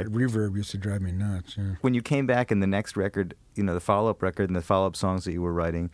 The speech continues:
Speaker 2: they were, like, rather than looking to the past, they were looking to kind of a version of the future that was being told from the,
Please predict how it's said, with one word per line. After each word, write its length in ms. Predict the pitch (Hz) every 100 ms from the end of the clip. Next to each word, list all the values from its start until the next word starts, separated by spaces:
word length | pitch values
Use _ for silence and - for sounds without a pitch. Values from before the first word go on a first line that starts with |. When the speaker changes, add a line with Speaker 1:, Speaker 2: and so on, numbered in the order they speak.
| - - -
Speaker 2:
they 80 | 107
were, 120 | 107
like, 200 | 95 85
rather 240 | 92 98
than 140 | 98 95
looking 260 | 95 98
to 60 | 92
the 80 | 85
past, 360 | 95 90 82
they 80 | 95
were 120 | 87
looking 300 | 90 85 92
to 100 | 80
kind 220 | 82 90 85
of 80 |
a 80 | 82
version 520 | 76 76 92 104 98
of 140 | 92 80
the 80 | 80
future 460 | - 90 - 90
that 260 | 80 82 -
was 360 | 90 90 87
being 300 | - 95 98
told 460 | 80 - 117 113 98
from 160 | 110
the, 100 | 95